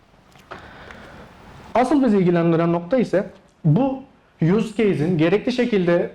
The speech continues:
modele aktarılması sonucunda, yani yeni bir not oluşturma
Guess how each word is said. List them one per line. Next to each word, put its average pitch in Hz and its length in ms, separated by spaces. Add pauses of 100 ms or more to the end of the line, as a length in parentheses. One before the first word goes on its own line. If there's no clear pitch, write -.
modele 156 420
aktarılması 196 580
sonucunda, 135 680
yani 143 220 (340)
yeni 175 240
bir 180 180
not 190 180
oluşturma 170 680